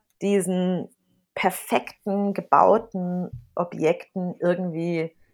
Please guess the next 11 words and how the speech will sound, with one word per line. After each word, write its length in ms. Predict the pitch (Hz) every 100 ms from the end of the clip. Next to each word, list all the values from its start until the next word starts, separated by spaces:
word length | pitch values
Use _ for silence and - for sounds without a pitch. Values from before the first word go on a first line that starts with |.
| _ _ _ _ _ _ _ _
einfach 300 | - 180 175
was 160 | 175 170
entdeckt, 680 | 170 160 - 208 - - _ _ _ _ _ _
was 220 | - 170 -
man 140 | 160
sonst 340 | 147 156 165 147
nicht 160 | 143
zu 100 | -
sehen 340 | 139 143 170 135
bekommt. 580 | 113 - 117 117 - _ _ -
Nämlich 520 | 156 143 139 - -